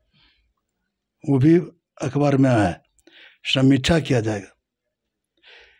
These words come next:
मान लीजिए त्रुटि है, समीक्षा किया जाएगा कि त्रुटि है कि नहीं है। अपने अपने समझ के अनुसार हम लोग भी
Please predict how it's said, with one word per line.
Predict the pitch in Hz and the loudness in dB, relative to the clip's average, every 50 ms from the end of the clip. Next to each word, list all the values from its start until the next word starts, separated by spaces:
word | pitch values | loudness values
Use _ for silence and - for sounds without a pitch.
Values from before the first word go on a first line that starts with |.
| _ _ _ _ _ _ _ _ _ _ _ _ _ _ _ _ _ _ _ _ _ _ _ _ _ _ _ - | _ _ _ _ _ _ _ _ _ _ _ _ _ _ _ _ _ _ _ _ _ _ _ _ _ _ _ -4
मान | 147 143 143 143 | -2 0 0 2
लीजिए | 151 160 156 | 2 0 0
त्रुटि | 151 - 156 151 131 123 170 165 170 165 135 127 - | 0 0 0 0 0 2 2 2 2 0 -2 -4 -4
है, | 107 147 147 135 120 - - _ _ _ _ _ _ _ _ _ _ _ _ _ _ _ _ _ _ _ _ _ _ _ _ _ _ _ _ - | -2 -2 -2 -2 -4 -8 -14 _ _ _ _ _ _ _ _ _ _ _ _ _ _ _ _ _ _ _ _ _ _ _ _ _ _ _ _ -6
समीक्षा | - 190 190 202 208 - 233 220 | -2 2 2 2 2 2 0 0
किया | 214 220 196 165 | 0 0 0 0
जाएगा | 160 151 143 135 135 127 127 - _ _ _ _ _ _ _ _ _ 160 | 2 2 2 0 0 -2 -4 -10 _ _ _ _ _ _ _ _ _ -6
कि | 147 | -4
त्रुटि | - 156 147 131 139 160 143 | -2 -2 -2 0 0 0 2
है | 135 143 147 135 | 2 0 0 -2
कि | 127 143 143 - - _ _ _ _ - | -4 -8 -10 -10 -12 _ _ _ _ -2
नहीं | 143 143 147 139 | 0 2 2 2
है। | 127 123 117 127 - _ _ _ _ _ _ _ _ _ _ _ _ _ _ _ _ _ _ _ _ _ _ _ _ _ | 2 0 -2 -4 -10 _ _ _ _ _ _ _ _ _ _ _ _ _ _ _ _ _ _ _ _ _ _ _ _ _
अपने | - 135 131 151 156 160 | -4 -4 0 0 2 2
अपने | 156 131 160 156 156 151 147 - - _ _ _ _ _ | 2 2 2 2 2 2 0 -4 -10 _ _ _ _ _
समझ | - 143 135 139 147 139 127 | -4 0 2 2 2 0 0
के | - 147 | 0 0
अनुसार | 131 131 123 - 123 120 113 - - _ - - - - _ - | 0 2 0 0 -2 -4 -4 -6 -12 _ -20 -20 -20 -20 _ -4
हम | 131 127 131 | 0 2 4
लोग | 147 170 175 156 | 4 4 4 4
भी | 170 170 | 4 4